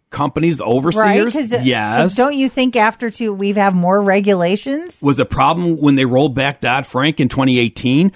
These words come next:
Speaker 1: So that made Silicon Valley Bank under the cap of two hundred fifty, so they didn't have that scrutiny?
Speaker 2: Okay.
Speaker 1: Yes. Okay. Um, all, you know, is Trump to blame?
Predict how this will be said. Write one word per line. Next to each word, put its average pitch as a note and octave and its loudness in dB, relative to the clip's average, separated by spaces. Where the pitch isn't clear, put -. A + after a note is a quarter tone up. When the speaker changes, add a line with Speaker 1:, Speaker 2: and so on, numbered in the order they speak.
Speaker 1:
So B2 2
that B2 0
made C#3 2
Silicon C#3 0
Valley A#2+ 2
Bank A#2+ -2
under C#3+ 4
the A#2+ -2
cap C3 -6
of A2+ -6
two C3+ -4
hundred B2 -2
fifty, B2 -2
so B2+ -4
they A#2+ 0
didn't B2 2
have A#2+ -2
that G#2+ -6
scrutiny? C#3+ 0
Speaker 2:
Okay. G2+ -8
Speaker 1:
Yes. G#2+ -2
Okay. G#2 -2
Um, B2 -2
all, C#3 -2
you D#3 -4
know, A#2+ -6
is C#3 -6
Trump C#3+ 0
to - 4
blame? G3 4